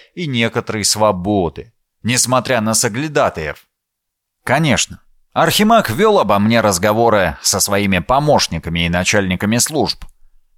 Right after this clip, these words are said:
Проанализировав всю информацию, полученную от Архимага, вас и некоторых других важных персон, которым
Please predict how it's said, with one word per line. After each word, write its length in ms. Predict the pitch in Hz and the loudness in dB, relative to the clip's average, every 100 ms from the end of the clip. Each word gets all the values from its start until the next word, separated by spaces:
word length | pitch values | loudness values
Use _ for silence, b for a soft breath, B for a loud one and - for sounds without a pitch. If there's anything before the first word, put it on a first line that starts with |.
| - | -10
Проанализировав 920 | - 92 110 127 143 135 165 156 143 | -4 0 0 2 2 2 2 2 2
всю 260 | - - 156 | 0 0 2
информацию, 760 | 131 127 151 185 - - 87 | 2 0 2 2 0 -2 -2
полученную 840 | 78 98 104 95 90 92 92 90 85 | 0 0 0 -4 -2 0 2 2 0
от 200 | - 98 95 | 0 0 0
Архимага, 720 | 90 - 135 160 107 73 - _ _ - | -2 -4 0 0 0 -4 -8 _ _ -8
вас 560 | 85 101 147 123 - 80 | -2 2 2 2 0 -4
и 200 | 82 107 | -2 0
некоторых 440 | 123 - 107 90 | 0 -2 -4 -2
других 460 | 101 127 180 170 - | -2 -2 -4 -4 0
важных 420 | 104 82 80 - | 0 0 -4 -4
персон, 500 | 107 107 120 78 67 | -2 0 0 -2 -6
которым 440 | 87 - 95 80 | -6 -2 -2 -2